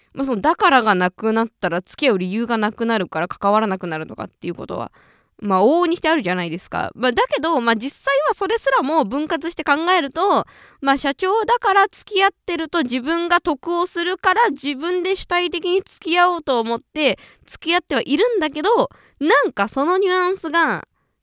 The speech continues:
抜け落ちる感じがするんですよ。だから、だからその人が社長じゃなくなった時に、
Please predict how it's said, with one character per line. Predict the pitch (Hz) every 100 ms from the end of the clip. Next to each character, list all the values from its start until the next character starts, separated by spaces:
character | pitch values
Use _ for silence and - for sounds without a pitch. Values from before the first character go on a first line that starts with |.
| -
抜 | 277 -
け | 453
落 | 453 -
ち | 453
る | 269
感 | 185 208 208
じ | 196
が | 220
す | 220
る | 202
ん | 180
で | 180
す |
よ。 | 180
だ | 233
か | 214
ら、 | - _ _
だ | 302
か | 254
ら | 233
そ | 302
の | 392
人 | 214
が |
社 | 226
長 | 233 285
じ | 311
ゃ |
な | 269
く | -
な | 311
っ |
た | 302 247
時 | 220 254
に、 | 330 285